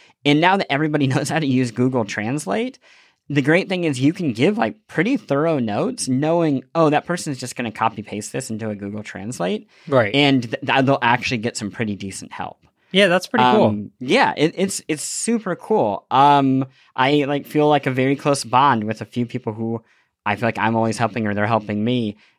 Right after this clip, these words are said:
Speaker 1: I've, like, never met these people.
Speaker 2: Did you talk
Speaker 1: Um,
Speaker 2: about your thirteen Sentinel statue with them?
Speaker 1: I, I, <laughs> I have talked about thirteen Sentinels, but not the statue. That's too
Speaker 2: <laughs>
Speaker 1: embarrassing.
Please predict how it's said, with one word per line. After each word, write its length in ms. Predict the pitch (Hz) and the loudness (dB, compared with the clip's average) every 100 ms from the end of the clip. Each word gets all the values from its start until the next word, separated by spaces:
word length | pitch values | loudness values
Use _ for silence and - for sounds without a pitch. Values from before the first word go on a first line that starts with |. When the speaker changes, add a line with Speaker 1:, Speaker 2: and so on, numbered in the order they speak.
| - | -20
Speaker 1:
I've, 280 | 147 98 95 | -18 -14 -14
like, 160 | 95 | -12
never 220 | 98 101 120 | -8 -6 -4
met 220 | 120 - | -4 -6
these 180 | - - | -10 -12
people. 460 | - - - - _ _ _ _ | -14 -12 -12 -14 _ _ _ _
Speaker 2:
Did 120 | - 120 | -2 2
you 60 | |
talk 260 | 120 117 131 | 4 4 4
Speaker 1:
Um, 60 | |
Speaker 2:
about 200 | 110 117 | 4 2
your 100 | 123 | 2
thirteen 380 | 117 120 107 123 | 0 -4 -4 -6
Sentinel 320 | - 110 127 | -6 -8 -8
statue 400 | 117 139 120 - | -6 -2 -2 -2
with 100 | 143 | -6
them? 240 | 139 165 160 _ _ _ _ - | -4 -6 -8 _ _ _ _ -2
Speaker 1:
I, 180 | 131 139 | 0 2
I, 120 | 127 123 | 0 0
<laughs> 600 | 123 101 - - 127 - | -2 -2 -4 -2 -4 -2
I 80 | 120 | 0
have 280 | 131 135 - | 0 -2 2
talked 200 | 127 113 | 2 2
about 180 | 120 - | 0 0
thirteen 320 | 110 110 104 | -4 -4 -6
Sentinels, 420 | - 101 104 98 | -4 -6 -6 -6
but 140 | 107 | -4
not 140 | 107 107 | -2 -2
the 60 | |
statue. 420 | 104 - 92 - 98 | -6 -8 -8 -10 -6
That's 200 | 117 - | -6 -4
too 180 | - 180 | 0 0
Speaker 2:
<laughs> 100 | 110 | 0
Speaker 1:
embarrassing. 580 | 104 98 117 - - | -4 -8 -10 -12 -14